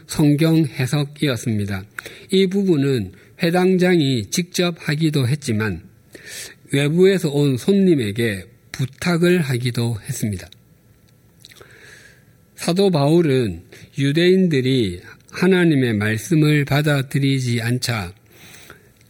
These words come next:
자신은 이방인에게로 향한다고 선언했습니다. 그럼에도 그는 새로운 도시를 방문할 때마다 가장 먼저 유대인들이 다니는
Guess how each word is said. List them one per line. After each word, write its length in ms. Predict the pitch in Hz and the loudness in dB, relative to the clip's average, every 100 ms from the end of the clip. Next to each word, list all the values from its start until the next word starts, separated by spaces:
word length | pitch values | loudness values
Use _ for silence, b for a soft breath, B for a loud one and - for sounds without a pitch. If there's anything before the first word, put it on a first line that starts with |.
| - _ - | -20 _ -6
자신은 640 | 160 156 196 170 135 113 - | -2 2 4 4 4 0 -2
이방인에게로 1000 | 135 139 165 180 185 180 127 113 117 131 120 | -2 2 4 4 4 2 0 -2 0 0 -2
향한다고 840 | 123 123 135 127 95 98 117 120 | -2 0 0 0 -4 -2 -2 -2
선언했습니다. 1120 | - 147 143 143 147 139 143 - 110 90 85 _ _ _ - - _ _ _ B B B B B | -4 0 2 2 0 -2 -6 -2 -2 -4 -10 _ _ _ -20 -20 _ _ _ B B B B B
그럼에도 540 | - 185 208 175 151 143 | 0 4 4 4 0 0
그는 480 | 175 165 135 101 - B B | 2 4 2 0 -6 B B
새로운 580 | - 202 202 202 180 143 | -4 0 2 4 2 2
도시를 540 | 139 131 151 139 117 | -2 -2 0 0 -2
방문할 640 | 107 113 123 156 156 113 | -2 0 2 2 2 0
때마다 680 | - 131 139 131 110 98 87 b b b | -2 0 0 0 -4 -6 -10 b b b
가장 460 | - 180 185 185 165 | -4 -2 0 2 2
먼저 360 | 101 101 104 87 - _ _ _ B B B | 0 -2 -4 -8 -20 _ _ _ B B B
유대인들이 760 | 147 151 175 196 190 196 196 151 | 0 4 4 4 4 4 4 2
다니는 680 | 135 147 160 120 117 131 | 2 2 2 2 2 2